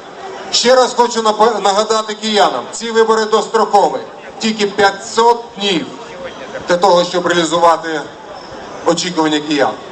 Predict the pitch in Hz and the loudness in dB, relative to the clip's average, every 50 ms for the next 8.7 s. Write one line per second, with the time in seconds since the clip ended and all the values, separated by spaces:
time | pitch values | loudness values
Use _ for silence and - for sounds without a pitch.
0 | - - - - - - 185 175 - 214 208 - 208 202 - - 208 202 196 196 | -16 -14 -12 -10 -4 -2 -2 -2 -2 -4 -6 -4 -4 -2 0 2 0 0 0 0
1 | 226 233 226 - - - - - - - - - - - - - - - 143 156 | 0 0 0 -2 -6 -10 -16 -16 -16 -14 -14 -14 -14 -14 -14 -14 -12 -8 -2 0
2 | 190 196 185 202 202 214 247 262 247 - - 214 202 - - 185 196 202 202 202 | 0 0 0 0 -2 2 2 4 4 2 2 0 -2 -2 -2 -2 -2 0 0 0
3 | 196 - - - 190 190 185 180 202 196 202 196 190 185 185 180 - - 190 185 | -2 -2 2 4 4 4 4 2 2 2 4 4 2 2 -2 -6 -8 -8 -6 -6
4 | 165 156 - - - - 196 202 208 214 208 208 208 202 - 208 202 208 220 220 | -6 -6 -6 -8 -4 0 0 2 2 2 0 0 0 0 2 2 4 4 2 0
5 | 214 214 202 - - 208 185 - - 220 196 180 - 165 139 120 110 - - - | 0 0 0 2 2 2 2 2 2 4 4 4 2 0 -6 -8 -8 -10 -14 -16
6 | - - - - - - - - - - 208 214 220 220 220 220 - - 226 226 | -16 -16 -16 -14 -14 -12 -10 -4 2 4 6 6 6 6 4 2 0 -6 -8 -8
7 | 220 208 - - - - - - - - - - - 196 208 208 220 226 220 226 | -8 -10 -12 -14 -14 -16 -14 -12 -10 -10 -8 -2 0 2 2 4 4 4 4 4
8 | 226 220 220 226 208 - 214 208 208 202 196 185 170 | 4 4 2 2 2 2 2 0 0 0 0 0 0